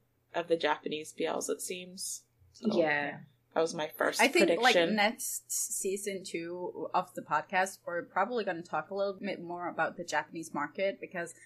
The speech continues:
Speaker 3: I don't think everyone understands how hard it actually is to, like, get anything <laughs> from Japan.
Speaker 1: Yeah.
Speaker 2: Yeah.
Speaker 3: That whole, like, network of how you need to do stuff in Japan and how they really don't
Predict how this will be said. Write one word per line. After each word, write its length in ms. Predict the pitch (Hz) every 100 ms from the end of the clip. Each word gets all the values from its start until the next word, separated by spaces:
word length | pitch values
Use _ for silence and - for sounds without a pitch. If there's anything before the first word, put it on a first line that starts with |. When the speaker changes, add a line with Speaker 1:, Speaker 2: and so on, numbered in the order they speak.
| - -
Speaker 3:
I 120 | 226
don't 180 | 403 381
think 220 | 370 359 - _ -
everyone 540 | 214 214 220 214 220 180
understands 600 | 202 196 - 185 190 - -
how 240 | 190 190
hard 560 | - - 175 185 185 147
it 140 | 156
actually 460 | 170 175 - 180 175
is 280 | 170 170 175
to, 160 | - 175
like, 340 | 175 160 - -
get 240 | - - -
anything 520 | 185 180 180 156 175
<laughs> 40 |
from 260 | - 208 214
Japan. 540 | 220 220 180 - 226 285
Speaker 1:
Yeah. 520 | 285 - 147 143 185
Speaker 2:
Yeah. 500 | 170 165 165 165 165 - _ _ _ 240
Speaker 3:
That 240 | 233 226
whole, 400 | 247 220 240 240
like, 340 | 226 196 185 - _ -
network 640 | 202 202 - - 208 208
of 160 | 185 185 - -
how 220 | 208 196 196
you 180 | 196 185
need 180 | 175 175
to 120 | 190 -
do 200 | 190 202
stuff 400 | 220 254 262 262
in 240 | 269 262 269
Japan 560 | 269 277 262 254 240
and 240 | 196 180 175
how 320 | - 196 196
they 320 | 202 185 - - 170
really 340 | 196 269 339
don't 480 | 269 233 240 240